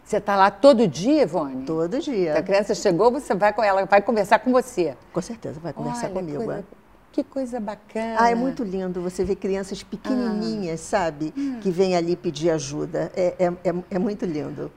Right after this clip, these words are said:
Speaker 1: Ô, Ivone, o que quer dizer o Herê?
Speaker 2: O Herê quer dizer Crianças do Arco-Íris Dourado. É uma palavra africana. Herê é
Speaker 1: Ah.
Speaker 2: africana. Eu fiz questão que fosse africana, porque nós temos uma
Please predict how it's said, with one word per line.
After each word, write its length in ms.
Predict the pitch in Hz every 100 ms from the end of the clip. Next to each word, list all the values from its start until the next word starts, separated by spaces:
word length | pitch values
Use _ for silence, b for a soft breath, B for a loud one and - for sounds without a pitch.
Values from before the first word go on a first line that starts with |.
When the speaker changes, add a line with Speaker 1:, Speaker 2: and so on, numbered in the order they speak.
| _ -
Speaker 1:
Ô, 140 | 180 185
Ivone, 380 | 190 170 240 285
o 20 |
que 140 | -
quer 240 | - 294 233
dizer 500 | 226 175 226 220 208
o 180 | - 220
Herê? 460 | 208 190 185 175 156 147
Speaker 2:
O 140 | 180
Herê 180 | 180 202
quer 220 | 196 196
dizer 400 | 170 160 175 202
Crianças 600 | - 185 180 208 208 196
do 120 | 190 180
Arco-Íris 500 | 190 - 175 180 170
Dourado. 540 | 170 151 135 135 151 B B -
É 100 | 175
uma 160 | 180 180
palavra 460 | 170 165 170 180
africana. 640 | 180 185 180 - 190 185 -
Herê 420 | 190 202 175 185 190 196 -
é 120 | 170
Speaker 1:
Ah. 20 |
Speaker 2:
africana. 540 | 165 190 123 175 180 175
Eu 40 |
fiz 200 | 269 196
questão 340 | 208 190 233 233
que 100 | 208
fosse 280 | 190 180
africana, 580 | 185 190 190 175 214 254 B B -
porque 180 | 233 214
nós 220 | 214 247
temos 240 | - 190
uma 80 | 185